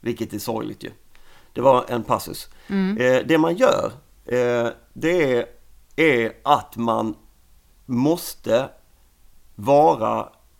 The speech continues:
Speaker 1: mycket vassare i sin, eh, kontakt och i sin kommunikation med headhunters än vad en,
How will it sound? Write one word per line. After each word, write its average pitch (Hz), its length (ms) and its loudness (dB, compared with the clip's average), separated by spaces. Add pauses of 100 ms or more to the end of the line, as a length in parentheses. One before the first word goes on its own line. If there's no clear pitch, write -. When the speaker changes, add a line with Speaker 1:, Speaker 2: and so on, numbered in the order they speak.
(520)
Speaker 1:
mycket 127 920 -2 (360)
vassare 107 880 -4 (380)
i 117 440 -2
sin, 104 580 -6 (340)
eh, 110 480 -6 (1600)
kontakt - 580 -6
och 120 100 -6
i 113 40 -6
sin 113 140 -8
kommunikation 120 640 -4
med 104 100 -4
headhunters 110 560 -6
än 110 220 -4
vad 110 280 -2
en, 107 280 -4